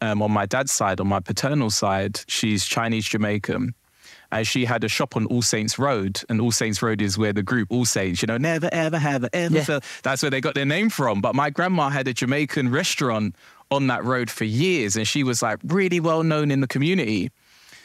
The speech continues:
Speaker 1: So for me, Notting Hill Carnival has always been a part of my culture 'cause my dad's family are from West London. So to be called to be on that panel, I was like, "This is such a big deal." And there was a bit of money to attach to it. It wasn't much. It was, like, two hundred quid. But I was like, "What? I'm getting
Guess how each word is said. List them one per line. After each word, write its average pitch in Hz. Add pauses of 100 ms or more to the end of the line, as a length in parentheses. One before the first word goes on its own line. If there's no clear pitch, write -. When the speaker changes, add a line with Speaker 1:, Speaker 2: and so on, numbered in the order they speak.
(280)
Speaker 1:
So 151
for 160
me, 180
Notting 147
Hill 147
Carnival 131
has 113
always 160
been 127
a 113
part 110
of 107
my 104
culture 107
'cause 104
my 107
dad's 113
family 110
are 104
from 101
West 104
London. 135
So 117
to 120
be 131
called 190
to 165
be 139 (140)
on 151
that 139
panel, 151
I 127
was 147
like, 113
"This 160
is 110 (320)
such -
a 160
big 131
deal." 139
And 123
there 147
was 139
a 160
bit 175
of 147
money 160
to 135
attach -
to 139
it. 131
It 123
wasn't 151
much. 143
It 120
was, 117
like, 120
two 160
hundred 143
quid. 143
But 139
I 165
was 175
like, 139
"What? 254
I'm 220
getting 180